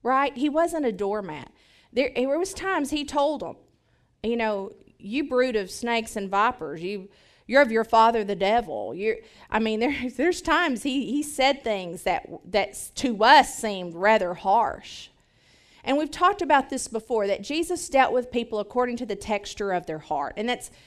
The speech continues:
that's so, such a truth. But what I get about Jesus is he was love. And so if he looked at them and he said, "You're of," <laughs> not Roger, I won't look at you. "You're of your father, the devil."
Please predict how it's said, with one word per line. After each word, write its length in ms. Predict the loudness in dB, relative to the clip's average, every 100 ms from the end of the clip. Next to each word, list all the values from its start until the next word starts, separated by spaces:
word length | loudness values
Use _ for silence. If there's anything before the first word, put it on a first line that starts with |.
| -20 _ _
that's 200 | -4 -2
so, 480 | -2 -2 4 6 6 4
such 340 | 0 0 0
a 80 | -4
truth. 600 | -6 -6 -4 -6 -14 -20 _ _ _ _ _ _ _ _ _
But 220 | 2 4
what 240 | 6 6 6
I 140 | 4
get 200 | 6 4
about 340 | 6 6 4 2
Jesus 500 | -2 -2 -2 -4 -6
is 120 | -4
he 140 | -2
was 320 | 2 2 2
love. 380 | 0 0 0 -2 _ _ _ _ _ -4
And 120 | -2
so 220 | 2 2
if 120 | 2
he 160 | 4 4
looked 280 | 4 2 -2
at 140 | 0
them 240 | 2 4 2
and 100 | -2
he 180 | -2
said, 600 | -4 0 2 4 2 -4 -14 _ -20 _ -20 -20 _ _ _ _ _ _
"You're 300 | -8 0 4
of," 140 | 4 2 -10 -10
<laughs> 240 | -12 -14 -12
not 160 | -14 -8
Roger, 400 | -4 -4 -2 -2
I 40 |
won't 200 | -2 -4
look 140 | -6 -6
at 160 | -4
you. 160 | -4 -6 -10 -18 -12
"You're 380 | -4 4 10 10
of 140 | 10 6
your 260 | 4 4
father, 500 | 4 8 8 8 4
the 120 | 0
devil." 640 | 2 2 2 -2 -8 -8